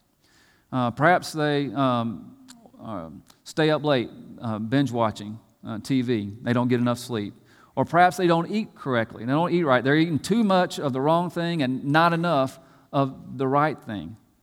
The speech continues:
All those things affect their performance, w-, whether the rest of the team understands it or not or recognizes it or not.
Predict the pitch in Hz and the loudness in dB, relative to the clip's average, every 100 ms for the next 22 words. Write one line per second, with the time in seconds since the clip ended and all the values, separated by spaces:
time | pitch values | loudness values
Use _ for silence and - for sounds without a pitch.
0 | _ _ _ _ _ _ - 196 214 202 | _ _ _ _ _ _ 0 6 6 6
1 | 202 - 202 185 156 147 156 - 165 151 | 2 0 -4 -2 -2 -2 -4 -2 0 0
2 | 156 156 - 180 165 101 - - - _ | -4 -4 -6 -2 0 -2 -8 -16 -16 _
3 | _ _ _ - 123 156 156 185 175 160 | _ _ _ -12 -6 -2 4 4 4 2
4 | 156 185 202 190 175 185 175 180 - - | 4 4 2 -2 0 0 0 -2 -6 -6
5 | 185 180 - 180 190 196 139 175 175 196 | -2 -2 -2 -4 -2 -2 -2 0 0 4
6 | 135 131 160 185 151 151 156 156 165 170 | 4 4 4 2 2 0 0 -2 -4 -4
7 | 190 117 - | -2 -2 -6